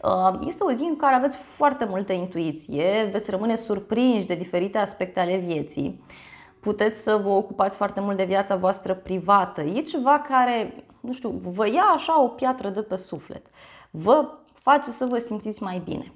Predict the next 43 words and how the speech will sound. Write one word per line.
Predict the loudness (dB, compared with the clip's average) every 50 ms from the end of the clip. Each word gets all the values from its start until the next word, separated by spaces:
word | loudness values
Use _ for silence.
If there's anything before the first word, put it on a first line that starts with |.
| _ _
Însă, | 2 4 4 4 2 -2 -6 -4 -4
atenție | -4 -2 0 0 0 0 0
puțin | -2 -2 0 0 0
și | 0 0 0
pe | -2 -2
sănătate, | 0 -2 -4 -2 -4 -4 -6 -6 -8 -8 -4 -2 -2 0 0 0 -2 0
nu | 2 2 2
exagerați, | 2 0 0 -2 -2 -2 -2 -2 -2 -2 -2 -2
dragi | -2 -4 -4 -4
berbeci, | -4 -4 -2 -2 -4 -4 -6
cu | -6 -2 -2
absolut | -2 0 0 0 0 0 0
nimic, | -2 -4 -6 -6 -6 -8 -10 -14 -16 -10
că | -6 -4
e | -2 -2 0
mai | 0 0 0
bine | 0 -2 -2 -4 -4
așa. | -6 -6 -2 2 2 2 2 2 -2 -10 -16 -20 -20 -20 _ -4
Undeva | 0 2 4 6 4 4
spre | 4 2 -4 -6
seară | -2 0 0 2 2 0 0
lucrurile | -2 -4 -4 -4 -4 -4 -2 0 -2 -2
se | -2 -2 0 0 0 0 0 -4 -6 -2
rezolvă | 0 0 0 0 0 -2 0 0 0 -2 -2 -4 -6
și | -6 -4 -2
uite | 0 0 4 4 2 2 2 -4 0
că | 0 2 2 2 0 0 -2
poți | -4 -4 -4 -4 -8 -6
să | 0 2 2 4 4 2 0 -4
ieși | -8 -4 -2 0 0 -2 -2 -6 -8
undeva | -6 -4 0 0 0 0 0 0 0 0
într-o | -2 -2 0 0
adunare | 2 2 0 0 0 0 2 2 0
de | 0 0
oameni, | -2 0 2 2 2 2 0 -4 -8 -12 -14 -16 -20 -20 -20 -20 -20 -20 -20 _
poți | -4 2 2 2 2 2 -4 -2
să | 2 4 4 4 4 2
intri | 0 -2 -4 -6
în | -6 -2
contact | -2 -2 -2 0 -2 -2 -2 -2
cu | -4 -6
niște | -6 -6 -4 -4 -4 -4
prieteni. | -2 -2 -2 0 2 2 2 2 0 -4 -8 -8 -10 -14 -12